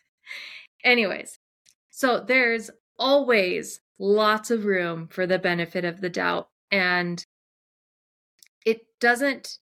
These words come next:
change the other person. It doesn't change the experience. It doesn't change what's happening or what has happened. It changes how you feel about that.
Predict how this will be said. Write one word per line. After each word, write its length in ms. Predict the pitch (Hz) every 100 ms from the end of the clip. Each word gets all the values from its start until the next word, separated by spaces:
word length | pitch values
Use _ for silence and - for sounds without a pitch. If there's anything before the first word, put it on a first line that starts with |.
| -
change 880 | - 262 285 233 190 196 247 - - _ _ _ -
the 160 | 226
other 280 | - 220 226
person. 800 | 202 - 185 - 175 170 175 175 _ _ _ _ _ _ _ _ _ -
It 200 | 208 208
doesn't 340 | 226 226 233
change 400 | - 226 220 202
the 100 | 208
experience. 800 | 196 - - 196 185 175 175 -
It 120 | -
doesn't 300 | 202 202 214
change 380 | - 220 208 196
what's 180 | 190 -
happening 560 | 240 233 233 233 226
or 140 | 208 190
what 160 | -
has 380 | - 247 247 233
happened. 600 | 220 196 196 202 196 196 - - - _
It 220 | 226 -
changes 640 | - 226 254 269 285 294 269
how 240 | - 233
you 400 | 208 180 196 208
feel 440 | 202 - 180 180 -
about 340 | - - -
that. 220 | - -